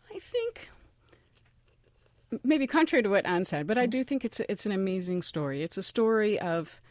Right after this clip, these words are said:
average people getting together to do extraordinary things. They showed extraordinary bravery, kindness, decency, civility, human decent-, human kindness that is such an important and inspiring message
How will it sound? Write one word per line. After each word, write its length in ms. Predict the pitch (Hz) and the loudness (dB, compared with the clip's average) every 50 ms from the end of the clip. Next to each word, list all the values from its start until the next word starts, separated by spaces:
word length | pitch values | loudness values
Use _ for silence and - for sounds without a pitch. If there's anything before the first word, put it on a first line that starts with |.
| - - - _ _ - | -20 -20 -20 _ _ -2
average 420 | 185 180 202 214 220 247 240 - - | 0 2 2 2 2 0 0 -2 -2
people 360 | - 185 170 - 175 170 170 | -4 -4 -4 -2 -2 -2 -2
getting 260 | - 170 165 180 196 | -2 0 0 0 -2
together 500 | 196 - 196 160 160 151 143 160 160 160 | -2 -4 -2 -2 -2 -2 0 0 -2 -2
to 160 | 160 - - | -2 -2 -4
do 460 | 160 147 175 165 165 165 165 165 165 - - - - _ | -2 0 0 0 2 2 0 -2 -2 -6 -12 -20 -18 _
extraordinary 960 | - 175 - - - - - - - 185 185 185 185 180 175 165 160 156 151 147 | -8 -8 -6 -6 -6 -6 -6 -4 -2 0 0 2 2 2 2 2 2 2 0 -2
things. 580 | - - 156 139 135 131 135 127 - - - - | -4 -4 -4 -4 -4 -4 -6 -6 -4 -4 -4 -2
They 200 | 180 175 180 185 | 0 0 0 0
showed 460 | - - - 180 165 165 156 156 - | -2 -2 0 0 2 2 0 -2 -2
extraordinary 800 | - - - - - 185 175 180 170 165 156 147 147 143 156 - - - - - - _ _ - | -6 -10 -10 -6 -2 -2 0 2 2 2 2 0 0 -2 -2 -4 -6 -16 -20 -20 -20 _ _ -6
bravery, 800 | - 165 160 175 180 185 180 170 180 180 180 180 180 180 170 - - - | -2 2 4 4 4 4 2 2 0 0 2 2 0 -2 -4 -8 -12 -8
kindness, 600 | - - 190 175 180 185 185 185 196 - - - | -4 0 2 2 4 4 4 2 2 0 -2 -6
decency, 640 | - - 185 185 - - 190 190 - - 196 185 185 | -4 -2 0 0 0 0 0 0 0 0 0 0 0
civility, 760 | - - - 170 139 143 170 185 190 190 185 196 185 190 190 185 | 0 0 0 0 2 2 2 4 4 2 2 2 0 0 -2 -4
human 480 | - - - - 214 220 226 208 196 175 | -6 -6 0 2 4 4 6 4 4 2
decent-, 760 | - - 185 202 - - 214 202 - - 143 170 - - - | 2 0 -2 -2 0 0 0 -2 -2 -2 -6 -8 -8 -8 -8
human 300 | - - 240 220 202 180 | -4 0 2 2 2 0
kindness 440 | - - 202 202 202 190 190 190 - | -2 -2 0 2 2 2 0 0 -2
that 480 | 175 170 175 180 165 170 175 - - - - - - - - - - - - - - _ _ - | -4 0 0 2 2 2 0 -2 -4 -10 -16 -20 -20 -20 -20 -20 -20 -20 -20 -20 -20 _ _ -6
is 120 | 240 - | -2 0
such 480 | - - - - 302 262 294 - - - | 0 0 0 0 0 0 -2 -2 -4 -4
an 60 | 240 226 | -2 -2
important 640 | 214 196 - - - - 208 202 190 190 - - | -2 -4 -6 -6 -2 0 0 0 0 -4 -6 -2
and 100 | - 185 | 0 0
inspiring 800 | 175 175 170 - - - - 175 160 160 175 175 170 165 147 135 | 0 2 0 -2 -2 -2 -2 -2 -2 0 0 0 0 -2 -2 -2
message 680 | 143 143 - - - 226 277 311 339 - - - - | -4 -4 -4 -4 -4 -2 -2 -4 -4 -6 -10 -12 -14